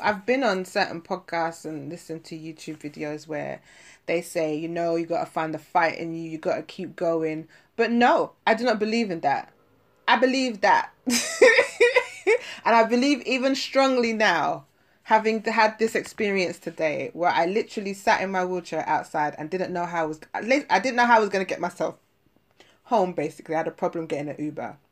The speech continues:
Basically, the Uber man couldn't find me at the hospital,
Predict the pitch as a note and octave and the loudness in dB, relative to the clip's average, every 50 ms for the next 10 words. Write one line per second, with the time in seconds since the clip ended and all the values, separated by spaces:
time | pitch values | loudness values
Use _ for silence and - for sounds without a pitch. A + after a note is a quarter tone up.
0 | _ _ _ _ _ _ _ _ _ _ _ _ _ _ _ _ _ _ _ - | _ _ _ _ _ _ _ _ _ _ _ _ _ _ _ _ _ _ _ -20
1 | - - - _ _ _ _ B3 C4+ D#4 D4+ - C4+ G3 - - G3 E3+ D#3+ D3+ | -20 -20 -20 _ _ _ _ 2 2 2 2 0 -2 -2 -2 -2 -4 -2 -2 -2
2 | D#3 D#3 - _ _ _ _ _ _ _ _ _ _ _ _ _ _ _ _ - | -2 -4 -8 _ _ _ _ _ _ _ _ _ _ _ _ _ _ _ _ -20
3 | - - - _ _ _ G3 - - B3 B3+ A3+ A#3 A#3 A3 G#3+ G#3 - A#3 G#3+ | -20 -20 -20 _ _ _ -4 -2 0 -2 0 2 2 2 2 0 0 -2 -2 -4
4 | F#3+ - - - F#3+ F3+ F3+ F3 E3 D#3+ D3 - - - - E3+ F3+ E3+ E3 - | -4 -4 -2 0 2 2 2 2 -2 -6 -6 -4 -6 -6 -6 -8 -8 -10 -10 -10
5 | E3+ C3+ C#3+ C#3+ C3+ C#3 C#3 - | -10 -8 -8 -6 -6 -8 -10 -12